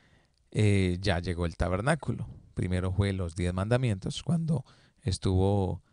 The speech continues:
Moisés ayunando. ¿Qué fue primero, la Pascua o el maná?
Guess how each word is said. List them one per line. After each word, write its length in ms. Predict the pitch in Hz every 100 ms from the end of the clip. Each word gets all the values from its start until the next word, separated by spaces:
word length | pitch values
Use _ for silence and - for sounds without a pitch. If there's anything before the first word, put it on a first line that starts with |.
| _ _ -
Moisés 640 | 98 92 85 - 87 - _ _
ayunando. 760 | - 104 92 92 80 76 110 - _
¿Qué 180 | - 180
fue 160 | 170 170
primero, 460 | - 160 151 104
la 140 | 98 98
Pascua 580 | 165 185 - - 165 - - - _
o 100 | 113
el 80 | 98
maná? 320 | 85 78 -